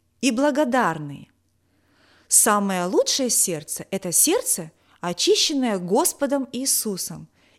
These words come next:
и способное благодарить своего Спасителя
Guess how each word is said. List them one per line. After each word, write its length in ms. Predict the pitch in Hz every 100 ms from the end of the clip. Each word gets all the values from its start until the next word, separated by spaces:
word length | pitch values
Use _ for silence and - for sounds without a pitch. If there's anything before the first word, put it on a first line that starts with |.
| -
и 60 |
способное 1120 | 196 - 185 160 - 175 202 330 349 185 - _ _ _ -
благодарить 640 | 175 208 240 294 339 339
своего 420 | - 202 226 226
Спасителя 840 | 185 - 170 - 427 415 240 156